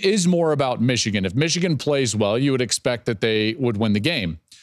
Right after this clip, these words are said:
The thing that I'm most interested to see or, or to experience with Michigan is, first, I wanna see the chemistry and, and more importantly, feel the chemistry of this team. Because here's what's great about my job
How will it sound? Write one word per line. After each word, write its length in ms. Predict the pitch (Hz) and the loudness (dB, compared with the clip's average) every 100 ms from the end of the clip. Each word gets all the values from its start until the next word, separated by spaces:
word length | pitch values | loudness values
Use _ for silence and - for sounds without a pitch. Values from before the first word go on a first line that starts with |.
| - _ - | -20 _ -4
The 80 | 143 | 0
thing 220 | 196 262 | 2 2
that 160 | 262 160 | 2 2
I'm 160 | 165 | 2
most 320 | 151 143 - | 2 2 0
interested 520 | 147 135 127 139 117 101 - _ | 0 0 -2 -2 -2 -6 -16 _
to 80 | - | -2
see 720 | - - 165 147 101 104 127 - | 0 0 0 2 2 0 -2 -2
or, 420 | 131 120 113 113 | 0 2 2 0
or 220 | 127 120 110 | 0 0 0
to 380 | - 131 123 127 | 0 0 0 -2
experience 680 | 113 - 165 190 165 131 | -4 -2 0 0 0 0
with 160 | 117 101 | -2 0
Michigan 720 | 120 135 113 98 87 92 98 _ _ _ _ _ _ - - | 0 0 0 0 0 -2 -4 _ _ _ _ _ _ -14 -4
is, 200 | 156 139 | -2 -2
first, 600 | - 214 240 123 113 - - - - _ _ _ - | 0 0 2 0 -2 -6 -12 -20 -20 _ _ _ -4
I 100 | 139 | -2
wanna 280 | 214 269 220 | 0 2 0
see 240 | - 208 | 0 0
the 120 | 180 - | 0 -2
chemistry 720 | - 147 117 - 107 92 92 | -2 0 0 0 -2 -2 -2
and, 180 | 139 151 | -2 0
and 160 | 151 | 2
more 160 | 160 175 | 2 2
importantly, 440 | 160 214 202 180 | 2 2 2 0
feel 420 | 131 - 190 190 156 | -2 0 2 2 0
the 100 | 139 | 0
chemistry 540 | 151 139 117 123 110 | 0 0 0 0 0
of 120 | 101 | 0
this 200 | 107 101 | -2 -2
team. 320 | - 98 92 - - - | -2 -2 -4 -10 -12 -4
Because 240 | 156 175 | 0 0
here's 240 | 156 262 247 | 2 2 2
what's 180 | 220 - | 0 0
great 220 | 151 143 | 0 0
about 240 | 127 117 | 0 0
my 160 | 110 98 | 0 0
job 300 | 92 82 | -2 -4